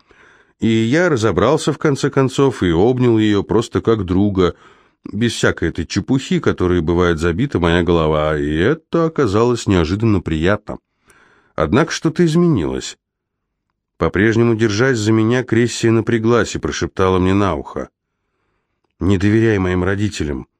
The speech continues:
Я попытался отстраниться, но она не отпустила. «Я люблю их, это лучшие люди, каких я знаю, но в доме что-то не так. Завера, глава тайной полиции, несколько раз приходила сюда с тех пор, как я вернулась.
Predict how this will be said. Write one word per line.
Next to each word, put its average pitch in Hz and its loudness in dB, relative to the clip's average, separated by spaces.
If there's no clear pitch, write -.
Я 82 2
попытался 85 0
отстраниться, 92 -2
но 87 2
она 87 2
не 87 0
отпустила. 82 -4
«Я 85 0
люблю 110 4
их, 80 -4
это 85 -2
лучшие 107 2
люди, 110 0
каких 101 -4
я 104 2
знаю, 92 0
но 85 2
в 78 -6
доме 107 2
что-то - -2
не 110 4
так. - -4
Завера, 107 0
глава 98 0
тайной 110 0
полиции, 110 0
несколько 104 0
раз 113 0
приходила 107 0
сюда 104 0
с - -8
тех - -6
пор, 95 2
как 85 -4
я 90 2
вернулась. 82 -2